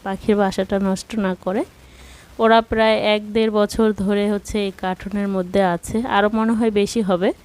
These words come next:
আমরা যতদিন আছি ততদিন মনে হয় নাকি, আমার মনে নাই। তো যাই হোক, ছয়তলায় ওঠানামা করতে এখন অনেক কষ্ট হয়। ছেলের, আহ, পড়ার চাপ বেড়ে গেছে, ওকে দুই তিনবার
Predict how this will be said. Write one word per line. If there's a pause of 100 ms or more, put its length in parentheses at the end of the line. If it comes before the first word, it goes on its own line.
(480)
আমরা (360)
যতদিন
আছি
ততদিন
মনে
হয়
নাকি,
আমার
মনে
নাই। (1400)
তো
যাই
হোক, (420)
ছয়তলায়
ওঠানামা
করতে
এখন
অনেক
কষ্ট
হয়।
ছেলের,
আহ,
পড়ার
চাপ
বেড়ে
গেছে,
ওকে
দুই
তিনবার